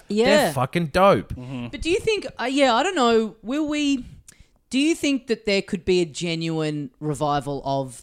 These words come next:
Speaker 1: the rhythm game in, in the sense of, like, needing the peripherals? You know, I
Speaker 2: Nah.
Speaker 1: did people,
Speaker 3: It
Speaker 1: I think maybe
Speaker 3: seems,
Speaker 1: they
Speaker 3: mm.
Speaker 1: pushed it, to, like, the drums and stuff, always,
Speaker 2: Well, they
Speaker 1: we were
Speaker 2: gave
Speaker 1: the
Speaker 2: it a
Speaker 1: right
Speaker 2: crack
Speaker 1: age where
Speaker 2: already.
Speaker 1: they looked so cool, but I think that was just a,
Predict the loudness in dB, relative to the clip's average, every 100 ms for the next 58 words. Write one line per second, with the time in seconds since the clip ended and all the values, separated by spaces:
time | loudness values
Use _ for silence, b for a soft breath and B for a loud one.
0 | _ -8 -6 -8 -6 -6 -6 -6 -8 -10
1 | -14 _ _ _ _ _ _ _ _ _
2 | -4 -2 0 0 0 -2 -2 -4 -2 -4
3 | -4 -8 -2 0 0 -2 -4 -6 -6 -8
4 | -6 -10 -10 -12 -14 -10 -10 -2 0 2
5 | 0 0 0 -2 -6 -4 -4 -6 -6 -2
6 | 4 4 4 2 2 2 2 4 2 0
7 | -6 -2 0 0 2 2 2 -2 -8 -4
8 | -2 -2 -2 0 0 0 -2 -4 -2 -4
9 | 0 2 4 4 2 -4 b b -4 0
10 | 6 6 6 4 4 4 2 2 2 2
11 | 4 2 2 0 2 2 0 -2 0 0
12 | -4 -10 b b b -2 -2 -4 _ -6
13 | -2 -2 0 -2 -4 -6 -6 -8